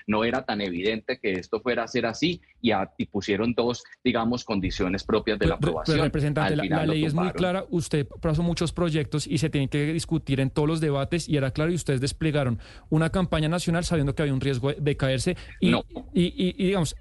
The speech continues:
Speaker 2: y, y quiero pasar
Speaker 1: No.
Speaker 2: al, al tema de, de, de los testimonios. Yo le, le quiero preguntar, porque usted está diciendo que la campaña fue muy claro, en unas,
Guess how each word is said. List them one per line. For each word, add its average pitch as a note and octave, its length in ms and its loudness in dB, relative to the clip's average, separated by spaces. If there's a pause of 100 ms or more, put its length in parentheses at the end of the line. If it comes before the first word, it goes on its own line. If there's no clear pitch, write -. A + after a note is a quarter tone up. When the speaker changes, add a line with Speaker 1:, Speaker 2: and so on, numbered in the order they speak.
Speaker 2:
y, F3+ 180 2
y F3+ 100 0
quiero F#3+ 160 2
pasar G3 280 0
Speaker 1:
No. F3+ 60 0
Speaker 2:
al, F3+ 80 -4
al F3+ 140 -2
tema G3+ 260 0
de, G3+ 240 0
de, D#3+ 400 0
de D3 320 0
los C#3+ 140 -2
testimonios. E3 360 0
Yo E3+ 120 2
le, E3+ 120 -2
le F3+ 80 0
quiero G3 180 0
preguntar, E3+ 520 0 (440)
porque - 220 0
usted E3+ 120 0
está D#3 160 0
diciendo F3+ 580 0
que F#3 100 0
la E3 100 2
campaña D3 380 0
fue E3 100 -2
muy F3+ 120 0
claro, F3 480 0
en E3 140 2
unas, E3 320 0